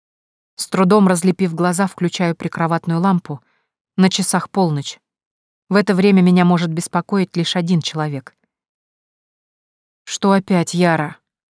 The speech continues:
Укоризненно бросаю и вздрагиваю, когда слышу на фоне плач малыша.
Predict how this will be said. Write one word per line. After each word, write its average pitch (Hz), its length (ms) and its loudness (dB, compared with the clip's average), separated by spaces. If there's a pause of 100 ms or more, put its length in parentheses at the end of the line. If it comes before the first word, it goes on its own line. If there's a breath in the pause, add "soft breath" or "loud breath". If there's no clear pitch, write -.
(580)
Укоризненно 180 600 2
бросаю 165 560 -2 (300 soft breath)
и 196 100 2
вздрагиваю, 170 640 0
когда 156 260 -4
слышу - 340 -4
на 165 120 -2
фоне 160 280 -2
плач 165 300 -4
малыша. 165 480 -4